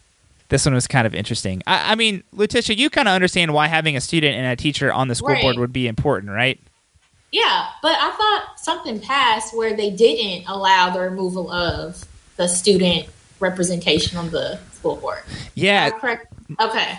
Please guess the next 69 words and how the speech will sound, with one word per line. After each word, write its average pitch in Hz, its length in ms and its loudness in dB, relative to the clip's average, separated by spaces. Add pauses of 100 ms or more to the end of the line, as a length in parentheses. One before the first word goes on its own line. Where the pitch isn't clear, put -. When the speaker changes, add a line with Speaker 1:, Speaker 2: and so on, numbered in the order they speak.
(120)
Speaker 1:
So, 196 460 2
so, 180 420 2 (220)
right. 151 420 2
So 143 520 2 (200)
the 147 180 -2
Senate 233 360 2
said, 175 300 2
"We 151 140 -2
don't 170 220 2
want 127 200 -4
that." - 220 -8 (480)
The 160 80 2
House 226 260 0
said, 165 220 2
Speaker 2:
Okay. - 160 -4 (240)
Speaker 1:
"No, 170 200 2
you 165 180 2
have 190 280 0
to 170 100 2
have 151 360 2
that 113 200 2
or 120 120 2
else 135 200 2
we're 151 100 0
not 143 160 2
gonna 131 140 -4
go 123 240 2
along 117 280 0
with 110 180 -6
it." - 220 -8 (300)
And 262 120 2
then, 170 100 2
Speaker 2:
Right. - 180 -6
Speaker 1:
and 160 140 2
then 160 100 4
it 147 80 0
went 196 140 2
to 214 60 4
that 196 160 2
conference 151 380 0
committee. 120 360 -4
And 143 140 -2
in 247 200 2
the 262 80 4
conference 185 340 0
committee, 156 240 0
they 139 160 4
allowed 147 360 2
there 180 100 0
to 151 80 0
be 147 100 -2
a 135 60 2
student 147 400 0
and 131 100 -4
a 123 80 -4
teacher, 135 300 -4
but 123 160 -4
it 123 80 -4
had 139 160 2
to 123 60 0
rotate 143 480 0
between 143 260 -6
the 123 80 -6
congressional. 127 440 -4
There 160 100 4
was, 165 100 2
like, 156 120 2
a 143 100 4
whole 160 340 2